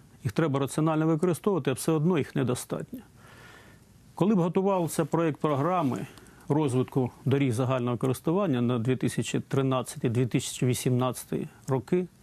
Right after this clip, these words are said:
було визначено обсяги фінансування. Двісті шістдесят чотири мільярда гривень, тобто щонайменше сорок мільярдів гривень на рік. Ну, зважаючи на певні боргові зобов'язання, залишалося близько сорока мільярдів.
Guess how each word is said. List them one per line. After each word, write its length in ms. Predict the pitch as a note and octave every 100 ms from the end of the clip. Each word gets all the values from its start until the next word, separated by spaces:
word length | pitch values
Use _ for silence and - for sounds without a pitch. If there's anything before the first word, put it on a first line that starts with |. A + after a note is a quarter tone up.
| - - -
було 220 | A3 C#3
визначено 640 | D3 C#3 B2+ C3 B2+ B2 - - - -
обсяги 400 | D3 C#3+ B2+ A#2
фінансування. 720 | - A#2+ A#2 - - - A2 - - - D#3
Двісті 280 | G3 -
шістдесят 420 | - C3 A2+ D3+ -
чотири 360 | B2 D3+ C3
мільярда 560 | B2+ B2 B2+ C3 A#2 A#2+
гривень, 360 | D3 F3+ C3 -
тобто 400 | D3+ - C3+ B2 - - - - - -
щонайменше 760 | - D#3 D3 C#3 D#3 F3+ D3 C3
сорок 380 | - D#3 C3+ -
мільярдів 520 | B2+ B2+ C#3 A#2 A#2
гривень 380 | C3 C3 B2 B2
на 120 | C3
рік. 180 | C3 - - -
Ну, 140 | A3 E3
зважаючи 560 | C#3 C3 C#3 B2+ -
на 140 | C3 B2
певні 360 | - B2+ B2
боргові 380 | A#2 B2+ B2+ C3
зобов'язання, 640 | B2+ C#3 F#3 B3 E3+ C#3 B2
залишалося 560 | C3+ C3+ F#3+ C3+ -
близько 340 | A#2+ D3 - B2
сорока 340 | B2+ B2 C3+
мільярдів. 520 | B2 - - - -